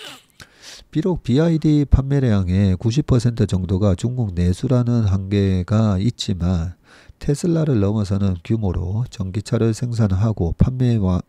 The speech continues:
판매망을 관리할 수 있는 능력이 입증됐-, 입증됐다는 것입니다. <clears throat> 비아이디 차면 어떤 차인지 하나도 떠오르지가 않는데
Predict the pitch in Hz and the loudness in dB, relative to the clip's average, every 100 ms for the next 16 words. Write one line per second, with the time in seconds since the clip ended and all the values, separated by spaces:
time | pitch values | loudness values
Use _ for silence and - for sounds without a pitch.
0 | - - 135 143 107 87 120 156 _ - | -2 0 2 0 0 2 0 -2 _ -20
1 | _ - 90 117 156 151 - 90 90 104 | _ -2 2 6 4 4 0 -2 -2 -2
2 | 117 - 101 107 101 90 117 - - - | -6 -6 -4 -2 -2 0 -2 -4 -10 -6
3 | 156 131 110 90 _ _ 127 - 151 113 | -4 -4 -6 -8 _ _ -8 -4 -6 -4
4 | 92 113 107 98 - 92 98 _ - - | -4 -2 -2 -4 -6 -10 -12 _ -20 -20
5 | - _ 269 254 - 240 139 - _ - | -20 _ -4 -4 -6 -10 -12 -18 _ -14
6 | - - - _ _ _ _ - - _ | -12 -14 -18 _ _ _ _ -20 -20 _
7 | - - - - - - 117 131 151 139 | -20 -20 -20 -20 -20 -8 0 2 2 2
8 | 127 - 135 131 90 - - 135 147 - | -2 -2 0 0 -2 -4 -2 -2 -2 -2
9 | 143 139 101 - 165 160 117 101 - 185 | -2 0 -2 0 -2 0 -2 -2 0 2
10 | 165 156 143 110 90 90 101 92 80 | 2 2 0 0 -2 -4 -2 -2 -4